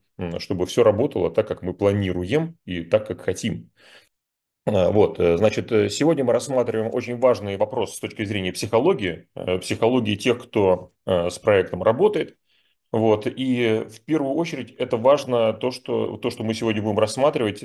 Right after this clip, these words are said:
для тех, кто, э, руководители проектов, собственники, да, вот, то есть те люди, которые непосредственно являются интересантами вот этого всего.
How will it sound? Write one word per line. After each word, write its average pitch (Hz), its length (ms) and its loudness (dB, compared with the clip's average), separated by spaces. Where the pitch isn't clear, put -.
для 107 220 4
тех, 143 320 -4
кто, 107 640 -2
э, - 60 -4
руководители 104 720 0
проектов, 107 580 -2
собственники, 117 560 -4
да, 113 220 2
вот, 95 120 -4
то 98 80 0
есть - 260 -8
те 202 340 2
люди, - 280 2
которые 117 440 0
непосредственно 107 560 -2
являются 110 400 2
интересантами 110 840 -2
вот - 160 -8
этого - 200 -8
всего. - 400 -10